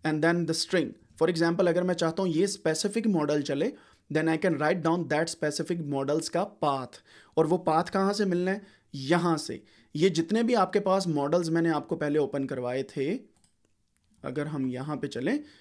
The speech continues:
तो ये इनका पाथ है। स्टेबिलिटी ए का अगर मैंने ये वाला यूज़ करना है, ये इनका पाथ है, and you can copy that from here। तो ये पाथ आपको चाहिए होता है whenever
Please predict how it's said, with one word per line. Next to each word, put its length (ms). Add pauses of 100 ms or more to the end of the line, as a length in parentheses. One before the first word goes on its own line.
(180)
तो 60
ये 260
इनका 220
पाथ 360
है। 100 (220)
स्टेबिलिटी 580
ए 180
का 180
अगर 160
मैंने 180
ये 160
वाला 180
यूज़ 260
करना 160
है, 60
ये 120
इनका 200
पाथ 260
है, 100
and 140
you 140
can 180
copy 220
that 280
from 180
here। 240 (800)
तो 60
ये 280
पाथ 400
आपको 380
चाहिए 320
होता 220
है 60
whenever 280